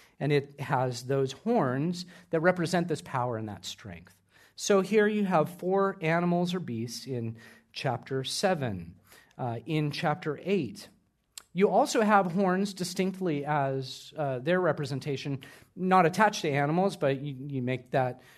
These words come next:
recognition there, and you have that also in chapter seven and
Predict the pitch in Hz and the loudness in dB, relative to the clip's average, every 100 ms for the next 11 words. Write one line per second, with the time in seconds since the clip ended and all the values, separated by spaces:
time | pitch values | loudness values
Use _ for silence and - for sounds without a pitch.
0 | _ 147 143 143 127 151 208 - 139 123 | _ 2 2 2 -2 0 0 0 0 2
1 | 135 170 151 156 151 135 151 156 - 160 | 0 0 0 0 0 2 4 2 0 0
2 | - 202 139 131 120 135 110 - 110 131 | 0 -2 -4 -4 -4 -4 -6 -8 -8 -6
3 | 113 107 101 135 | -6 -6 -10 -8